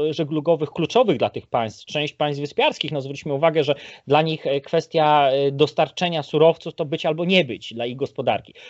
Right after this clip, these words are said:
I te doświadczenia, jeżeli byśmy starali się przerzucić na obszar Arktyki, em, to rzeczywiście możemy kilka takich, e, hipotez postawić. Pierwsza z nich to jest, e,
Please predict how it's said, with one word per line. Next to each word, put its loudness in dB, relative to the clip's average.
I -6
te 6
doświadczenia, -2
jeżeli -4
byśmy -6
starali -2
się 0
przerzucić -2
na 0
obszar 4
Arktyki, -6
em, 0
to 4
rzeczywiście 2
możemy 2
kilka -4
takich, -8
e, 6
hipotez 2
postawić. -2
Pierwsza 4
z -4
nich -4
to -2
jest, -2
e, 2